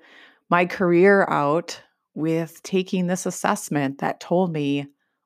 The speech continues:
all the things that was right with me. And it was just this amazing experience to begin a career that would end up being over five years,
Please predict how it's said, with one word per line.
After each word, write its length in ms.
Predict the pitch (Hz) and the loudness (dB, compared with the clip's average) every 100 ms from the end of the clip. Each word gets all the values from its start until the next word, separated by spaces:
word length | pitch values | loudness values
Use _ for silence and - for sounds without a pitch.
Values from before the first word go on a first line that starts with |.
| - | 0
all 220 | 180 214 | 4 4
the 100 | 196 | 4
things 420 | 190 180 160 147 | 2 0 0 0
that 220 | 151 147 143 | 2 2 0
was 160 | 151 | -4
right 240 | 135 131 - | -4 -6 -6
with 200 | 143 - | -14 -12
me. 300 | 135 - - _ _ _ _ _ _ _ _ _ _ _ _ _ _ _ _ _ _ - | -12 -14 -18 _ _ _ _ _ _ _ _ _ _ _ _ _ _ _ _ _ _ -2
And 120 | 165 | 0
it 40 | 156 | 4
was 440 | 160 165 151 - - | 6 6 4 -10 -8
just 260 | - 202 - | 0 2 4
this 180 | 190 - | 0 2
amazing 600 | 190 175 196 214 202 208 | 0 2 4 4 4 0
experience 760 | 170 - - 165 165 170 170 - | -2 -8 -4 0 2 0 -2 -6
to 80 | 143 | -4
begin 720 | 151 147 160 156 151 151 147 _ _ _ - | -4 0 0 0 0 -2 -6 _ _ _ -10
a 60 | 180 | -8
career 520 | - 165 170 180 175 | -2 2 6 6 6
that 220 | 160 156 | 6 4
would 160 | 151 - | 2 0
end 260 | 160 160 | -2 2
up 180 | 170 165 | 0 2
being 280 | 160 160 160 | -2 -2 -4
over 260 | 156 143 | -6 -6
five 480 | 147 - 170 180 175 | -6 0 2 2 -2
years, 640 | 165 139 135 143 147 - | -4 -4 -4 -6 -10 -14